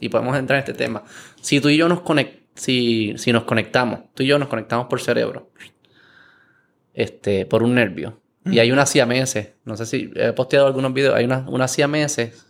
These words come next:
Speaker 1: que nacieron conectadas por el cerebro. Y una, y una puede ver por los ojos de la otra, pueden comunicarse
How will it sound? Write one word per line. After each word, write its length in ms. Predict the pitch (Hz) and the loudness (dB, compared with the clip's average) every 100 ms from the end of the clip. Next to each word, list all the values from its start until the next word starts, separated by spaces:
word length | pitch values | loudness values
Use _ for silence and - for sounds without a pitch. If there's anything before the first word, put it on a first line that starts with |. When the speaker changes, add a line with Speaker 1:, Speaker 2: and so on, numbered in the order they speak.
| _ | _
Speaker 1:
que 140 | - 113 | 0 2
nacieron 760 | 110 - 123 151 165 120 131 _ _ | 0 -2 2 4 2 -2 -10 _ _
conectadas 520 | - 110 - 110 147 151 | -4 -4 0 0 0 -2
por 120 | - | -4
el 100 | 82 | -4
cerebro. 520 | - - 117 131 - - _ _ _ _ _ _ _ _ _ | -2 0 2 2 -2 -16 _ _ _ _ _ _ _ _ _
Y 140 | 123 117 | -2 2
una, 240 | 131 143 - | 2 2 2
y 140 | 131 | 4
una 200 | 147 160 | 4 4
puede 180 | 135 131 | 4 4
ver 160 | 135 | 4
por 120 | 135 135 | 2 0
los 180 | 120 | 0
ojos 160 | 120 123 | -2 -2
de 80 | 123 | 2
la 140 | 117 | 4
otra, 640 | 127 135 131 123 123 123 - | 4 4 4 2 2 0 -2
pueden 300 | 113 110 123 | 0 0 0
comunicarse 880 | 131 123 117 117 117 - 123 - | -2 -2 0 0 0 0 -4 -4